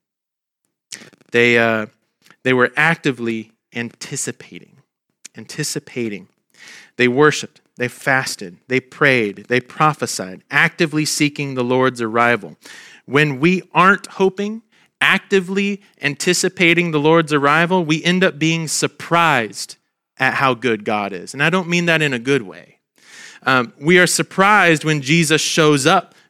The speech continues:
because he catches us off guard. Like when a guest shows up a little too early, right? Um, sure, it's good that they came, but I haven't cleaned the kitchen.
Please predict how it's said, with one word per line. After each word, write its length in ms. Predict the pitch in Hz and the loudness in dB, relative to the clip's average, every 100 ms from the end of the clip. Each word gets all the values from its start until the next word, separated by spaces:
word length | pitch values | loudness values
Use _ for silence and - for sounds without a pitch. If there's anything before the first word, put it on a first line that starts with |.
| - | -4
because 320 | 147 165 156 | 0 0 0
he 160 | 160 | -4
catches 420 | 139 202 185 185 156 | -2 -2 -2 -4 -4
us 160 | 143 | -2
off 260 | 160 143 - | 0 0 0
guard. 380 | 139 143 117 - _ _ _ _ - _ | 0 0 -2 -6 _ _ _ _ -20 _
Like 180 | 156 156 | -4 -2
when 120 | 170 | 0
a 80 | 165 | 0
guest 440 | 135 127 180 160 - | 0 2 2 0 -4
shows 400 | - 160 151 147 | -4 -2 0 0
up 280 | 143 - _ - | -2 -4 _ -6
a 80 | |
little 260 | 147 156 156 | -2 0 -2
too 220 | - 151 | -4 -2
early, 440 | 135 139 107 85 _ _ _ _ _ _ | 0 0 0 -6 _ _ _ _ _ _
right? 340 | 131 127 139 - _ 131 | -2 2 2 -2 _ 0
Um, 340 | 131 123 113 _ _ _ _ _ _ _ - - | 4 4 0 _ _ _ _ _ _ _ -20 -6
sure, 260 | - 175 | 2 4
it's 140 | 143 - | 2 2
good 220 | 156 151 | 0 2
that 120 | 143 | 2
they 140 | 135 | 0
came, 400 | 120 160 165 147 | 0 0 0 0
but 160 | 123 120 - - - | 0 -2 -6 -18 -4
I 80 | |
haven't 320 | 127 160 147 113 | 0 0 -2 -6
cleaned 220 | 151 139 | -6 -6
the 60 | |
kitchen. 420 | 123 139 - 127 | -8 -8 -6 -8